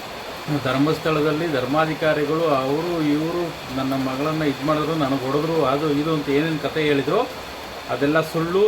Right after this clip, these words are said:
ಇದನ್ನ ನನ್ನ ಕೈಲಿ ಹೇಳಿ ಮಾಡಿಸಿದ್ರು ಅಂತ ತಾನೇ ಒಪ್ಕೊಂಡಿದ್ದಾರೆ. ಆ ವಿಡಿಯೋನ ನೀವು ನಿಮ್ಗೆ ತೋರಿಸಿದ್ದೀನಿ, ಸ್ವಲ್ಪ ತುಣುಕು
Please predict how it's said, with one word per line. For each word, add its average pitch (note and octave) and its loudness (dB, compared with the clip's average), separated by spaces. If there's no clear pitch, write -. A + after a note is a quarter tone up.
ಇದನ್ನ D3 0
ನನ್ನ D3 0
ಕೈಲಿ E3 0
ಹೇಳಿ G#3 2
ಮಾಡಿಸಿದ್ರು E3 0
ಅಂತ C#3+ 0
ತಾನೇ D3 0
ಒಪ್ಕೊಂಡಿದ್ದಾರೆ. D3 2
ಆ - 2
ವಿಡಿಯೋನ D#3+ 2
ನೀವು B2+ -2
ನಿಮ್ಗೆ A#2 -8
ತೋರಿಸಿದ್ದೀನಿ, D#3+ -2
ಸ್ವಲ್ಪ C#3 0
ತುಣುಕು C#3+ 2